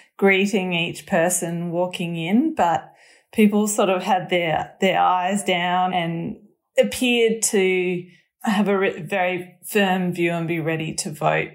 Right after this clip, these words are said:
not really looking to engage too much with either of the candidates. So that was really interesting to see and, and reflected. One of the people we spoke to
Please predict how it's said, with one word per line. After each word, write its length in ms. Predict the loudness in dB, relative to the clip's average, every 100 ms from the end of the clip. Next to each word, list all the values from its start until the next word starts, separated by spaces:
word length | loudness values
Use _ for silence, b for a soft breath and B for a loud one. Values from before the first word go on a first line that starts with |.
| -6
not 320 | -4 -4 -4
really 260 | -4 -2
looking 380 | -2 -4 -6 -8 -8
to 120 | -8
engage 640 | -6 -4 -4 -4 -8 -10
too 220 | -6 -2
much 380 | 0 0 -4 -6
with 160 | -4 -2
either 320 | -4 -4 -6
of 160 | -8
the 60 | -14
candidates. 880 | -10 -4 -4 -4 -8 -10 -14 -16 -16 _ _ _ _ _ _ _ _ _ _ _
So 520 | -6 4 6 6 4 2
that 160 | 0 0
was 180 | 0
really 300 | 0 2 2
interesting 760 | 0 -2 -2 -4 -2 -2 -2 -6 B B B
to 140 | -2 0
see 440 | 2 2 2 2
and, 240 | 0 -2 -6 B B B
and 140 | 4 6
reflected. 600 | 4 0 -2 0 -2 0
One 260 | 0 0
of 240 | -2 -4 -4
the 400 | -2 0 -2 -4
people 480 | -2 -2 0 -2 0
we 180 | 0 0
spoke 480 | -2 0 -2 -2 -4
to 440 | -2 0 -2 -4